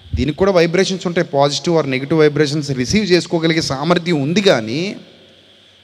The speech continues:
ఆ, ఆలోచించేది ఇది కాదు. మనసు లేదా హృదయం ఎక్కడుంటాయి ఇవి ఈ entire బాడీలో? ఎవ్వరికి తెలీదు, ఎవ్వరికి తెలీదు. హృదయం అనేది ఒక ఆర్గాన్ కాదు, visible ఆర్గాన్ కాదు.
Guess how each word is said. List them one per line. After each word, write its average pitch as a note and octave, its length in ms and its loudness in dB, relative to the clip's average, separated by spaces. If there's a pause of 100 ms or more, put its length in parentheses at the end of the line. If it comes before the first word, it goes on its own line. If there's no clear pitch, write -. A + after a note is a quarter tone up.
ఆ, C3+ 240 0 (1700)
ఆలోచించేది A3 640 -2
ఇది F3+ 120 -2
కాదు. E3 480 0
మనసు C#3+ 540 -2 (120)
లేదా D#3+ 160 0
హృదయం D3 540 2 (640)
ఎక్కడుంటాయి B3 580 4
ఇవి D#3+ 140 4
ఈ D#3+ 160 2
entire E3+ 380 2
బాడీలో? D3+ 540 4 (100)
ఎవ్వరికి D3 320 2
తెలీదు, A#2 340 2 (1300)
ఎవ్వరికి A#3+ 300 2
తెలీదు. A#3 340 2 (1800)
హృదయం D#3+ 300 4
అనేది C4+ 180 6
ఒక C#4 100 0
ఆర్గాన్ A3+ 460 6
కాదు, A#3 200 4
visible G3+ 380 4
ఆర్గాన్ A3 460 6
కాదు. D#3+ 280 2